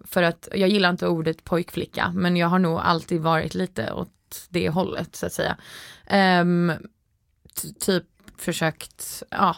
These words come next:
men, eh, inte riktigt köpt status quo alltid, det vill säga. Och,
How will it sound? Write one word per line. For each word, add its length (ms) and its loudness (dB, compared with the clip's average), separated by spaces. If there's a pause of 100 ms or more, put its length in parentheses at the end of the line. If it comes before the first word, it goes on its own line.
men, 400 4
eh, 260 2
inte 200 2
riktigt 240 -2
köpt 260 0
status 440 -4
quo 280 -4
alltid, 480 -8
det 60 -2
vill 140 -2
säga. 280 -2
Och, 320 -4